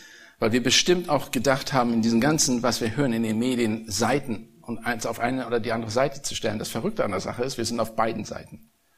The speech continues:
Entweder sind wir die betroffenen Flüchtlinge,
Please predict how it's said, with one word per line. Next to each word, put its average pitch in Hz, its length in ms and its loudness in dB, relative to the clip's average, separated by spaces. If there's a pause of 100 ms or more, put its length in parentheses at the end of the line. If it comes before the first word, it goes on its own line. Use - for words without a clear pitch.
(1200)
Entweder 120 300 2
sind 123 160 0
wir 123 80 4
die 117 100 0
betroffenen 160 540 -2
Flüchtlinge, - 500 -8